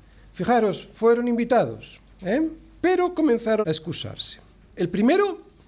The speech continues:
dijo: "He comprado una hacienda y necesito ir a ver, a verla. Te ruego que me excuses. No tenía tiempo". <laughs> Otro dijo, ¿os suena? No tenía tiempo de escuchar la palabra.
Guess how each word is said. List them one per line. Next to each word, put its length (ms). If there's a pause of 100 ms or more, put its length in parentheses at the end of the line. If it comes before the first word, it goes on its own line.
(260)
dijo: 440 (840)
"He 120
comprado 580
una 240
hacienda 560 (440)
y 120
necesito 540
ir 120
a 60
ver, 220 (340)
a 100
verla. 400 (760)
Te 100
ruego 300
que 100
me 80
excuses. 760 (1600)
No 160
tenía 360
tiempo". 380 (840)
<laughs> 380
Otro 280
dijo, 540 (220)
¿os 120
suena? 300 (720)
No 140
tenía 320
tiempo 320
de 60
escuchar 360
la 80
palabra. 380